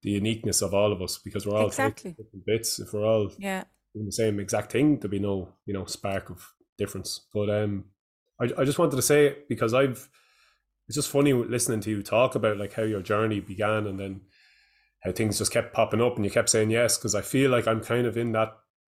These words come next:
Speaker 1: stage as well, where, like, the courses are coming and I'm doing, I'm just kind of saying yes to everything. Um, although now I've kind of pulled back a little bit to try and get more focus, but, um,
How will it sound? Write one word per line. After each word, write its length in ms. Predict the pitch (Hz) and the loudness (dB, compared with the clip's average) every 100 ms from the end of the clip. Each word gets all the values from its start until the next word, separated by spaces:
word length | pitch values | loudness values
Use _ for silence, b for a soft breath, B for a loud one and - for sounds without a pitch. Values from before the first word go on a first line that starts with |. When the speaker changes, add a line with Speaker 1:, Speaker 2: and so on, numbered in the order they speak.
| _ - | _ -10
Speaker 1:
stage 460 | - 110 117 113 | -4 0 0 -2
as 100 | 107 | -4
well, 220 | 110 120 | 0 2
where, 160 | 117 113 | 2 0
like, 200 | 104 - | -2 -6
the 60 | 104 | -8
courses 440 | 113 110 110 98 | 0 0 0 -6
are 40 | |
coming 320 | 92 110 110 104 | -2 0 0 -2
and 120 | 98 | -4
I'm 260 | 95 92 _ _ _ _ _ _ - | -8 -12 _ _ _ _ _ _ -2
doing, 320 | 110 117 110 | 2 4 2
I'm 80 | 101 | 0
just 160 | 104 | -4
kind 140 | - 107 | -2 -2
of 120 | 101 | 0
saying 220 | - 104 | -2 0
yes 300 | 104 107 - | 0 0 0
to 100 | - | 0
everything. 380 | 107 113 135 135 - | 0 2 2 0 -4
Um, 640 | 104 107 107 104 98 98 _ _ b b b b b - | -2 0 2 0 -2 -8 _ _ b b b b b 0
although 180 | 101 | 2
now 180 | 107 113 | 4 4
I've 140 | 110 - | 2 2
kind 140 | 113 | -2
of 220 | - - | -2 -8
pulled 200 | - 113 | -4 0
back 220 | 107 104 | 0 0
a 40 | 101 | 0
little 220 | 107 113 | -2 -2
bit 180 | 98 98 | -4 -6
to 60 | 104 | -4
try 200 | 110 104 | -2 -2
and 140 | 98 - _ | -4 -12 _
get 140 | 113 101 | -6 -4
more 140 | 101 | -4
focus, 440 | 98 107 104 98 | 0 0 2 -2
but, 240 | - 104 101 | -2 -2 0
um, 380 | 101 101 101 | 0 0 -4